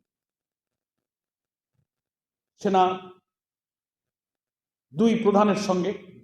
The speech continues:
জাতিসংঘ এবং আন্তর্জাতিক নানান মিশনের সঙ্গে কমিউনিকেট করে আত্মসমর্পণের দলিল ড্রাফট হয়েছে, স্বাক্ষরিত হবে। ইতিমধ্যেই রাজধানীর বাইরে বিভিন্ন জেলা শহরের কিন্তু পতন হয়েছে।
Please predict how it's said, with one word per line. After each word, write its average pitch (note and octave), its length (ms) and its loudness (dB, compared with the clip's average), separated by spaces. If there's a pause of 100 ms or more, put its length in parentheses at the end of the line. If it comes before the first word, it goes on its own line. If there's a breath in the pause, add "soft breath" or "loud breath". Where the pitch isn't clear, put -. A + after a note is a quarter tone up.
(560)
জাতিসংঘ G3+ 520 0
এবং F#3+ 160 2
আন্তর্জাতিক F#3 600 0 (760)
নানান F#3 500 0
মিশনের A#3+ 360 2
সঙ্গে G#3 420 -2 (520)
কমিউনিকেট B3+ 520 4
করে - 420 2 (220)
আত্মসমর্পণের G3+ 880 0
দলিল A3+ 580 0 (380)
ড্রাফট G#3+ 280 4
হয়েছে, B3 360 6
স্বাক্ষরিত G3+ 460 -4
হবে। C#3 300 -4 (300)
ইতিমধ্যেই A#3+ 760 2 (460)
রাজধানীর G3+ 500 2
বাইরে F#3+ 280 6
বিভিন্ন F#3+ 280 -2
জেলা F3+ 260 0
শহরের F3+ 320 -4
কিন্তু D#3+ 280 -8
পতন D#3+ 300 -4
হয়েছে। C#3 360 -12